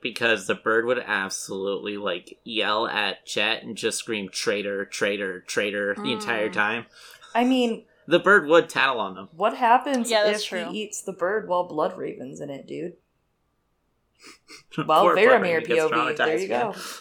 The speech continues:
Speaker 3: What happens if the bird dies while someone's in it? Dun, dun, dun.
Speaker 2: I'm sure Blood Raven's been through that many times, actually,
Speaker 1: Just some more
Speaker 2: now that I think
Speaker 1: trauma.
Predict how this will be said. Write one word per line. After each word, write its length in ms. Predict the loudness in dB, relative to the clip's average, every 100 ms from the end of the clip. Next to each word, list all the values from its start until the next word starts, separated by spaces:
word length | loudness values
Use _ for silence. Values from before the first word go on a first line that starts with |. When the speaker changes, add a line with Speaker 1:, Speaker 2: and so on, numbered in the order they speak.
| -18 -18 -18 -18 -2
Speaker 3:
What 120 | -2 4
happens 440 | 6 6 2 0
if 140 | -2
the 80 | -2
bird 300 | 0 0 2
dies 680 | 4 4 4 2 -4 -8 -10 _ _ _ _
while 180 | -4 -2
someone's 440 | 0 0 0 0
in 100 | 2
it? 220 | 2 0 -6 _ -2
Dun, 200 | -2 0
dun, 220 | -4 -4
dun. 160 | 0 2
Speaker 2:
I'm 80 | 2
sure 220 | 2 2
Blood 220 | 2 2
Raven's 400 | 2 0 -4 -10
been 240 | -8 -8
through 180 | -6 -8
that 380 | -4 -4 -6 -10
many 340 | -12 -10 -10 -12
times, 380 | -16 -16 -16 -14
actually, 120 | -4
Speaker 1:
Just 140 | -2
some 100 | 0
more 100 | 2
Speaker 2:
now 40 | 2
that 60 |
I 100 | 0 -2
think 80 |
Speaker 1:
trauma. 140 | -2